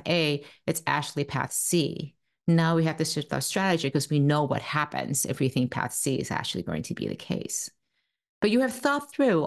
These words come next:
all the implications, and you're not stuck on only one path forever and ever and ever.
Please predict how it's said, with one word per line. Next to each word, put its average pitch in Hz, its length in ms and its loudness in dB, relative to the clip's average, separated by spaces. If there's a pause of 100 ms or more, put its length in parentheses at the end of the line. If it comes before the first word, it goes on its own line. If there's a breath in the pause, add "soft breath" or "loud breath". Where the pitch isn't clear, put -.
all 156 260 2
the 156 120 2
implications, - 760 -2 (260)
and 170 160 4
you're 185 100 4
not 208 300 2
stuck - 580 0
on 165 240 0
only 196 340 6
one 160 280 2
path - 420 -2
forever 196 520 2
and 180 100 2
ever 147 240 2
and 139 120 0
ever. 120 480 -2